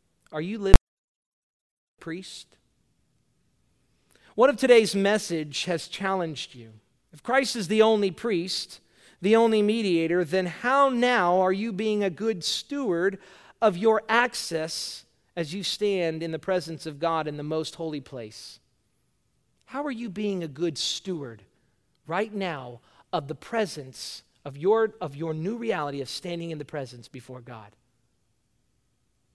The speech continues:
Are you doubting God's presence in your life?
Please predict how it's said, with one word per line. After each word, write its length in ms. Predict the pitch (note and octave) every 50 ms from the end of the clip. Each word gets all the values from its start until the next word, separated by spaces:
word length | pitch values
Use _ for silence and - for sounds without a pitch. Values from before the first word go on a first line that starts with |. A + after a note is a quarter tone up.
| _ _ _ _ _ _ _ _ _ _ _ _ _ _ _ _ _ _ _ _ _ _ _ _ _ -
Are 60 | D#3
you 120 | E3+ A3+
doubting 360 | G3+ G#3+ G#3 G#3 G#3+ A3 A3
God's 260 | G#3 G#3 G3+ G3+ G3 -
presence 440 | - G#3 G3 F#3+ F#3+ G#3+ G3+ -
in 80 | G#3+ G3+
your 140 | G3 G3 G3
life? 400 | G3+ G#3 G#3+ B3 - - _